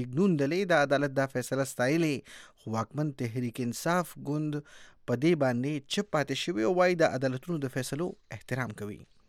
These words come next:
په ګرد نړۍ کې د پاکستان، د ګرد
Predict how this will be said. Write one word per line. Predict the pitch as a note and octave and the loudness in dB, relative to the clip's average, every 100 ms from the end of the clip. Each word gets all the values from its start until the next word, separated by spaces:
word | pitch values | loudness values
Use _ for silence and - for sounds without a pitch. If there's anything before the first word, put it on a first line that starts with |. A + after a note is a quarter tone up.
| _ _ - - - - - | _ _ -20 -20 -20 -2 4
په | G3 | 6
ګرد | F#3 G3+ | 6 6
نړۍ | G#3 G#3 G#3+ G#3 | 6 8 8 6
کې | G#3+ G#3+ F#3+ C#3+ | 4 4 2 2
د | D3+ | 0
پاکستان، | D#3 D#3 - F#3 F3+ D3 G2 D#3 | 0 -4 -2 0 0 -2 -2 0
د | D#3+ | 4
ګرد | F3+ G#3 | 4 4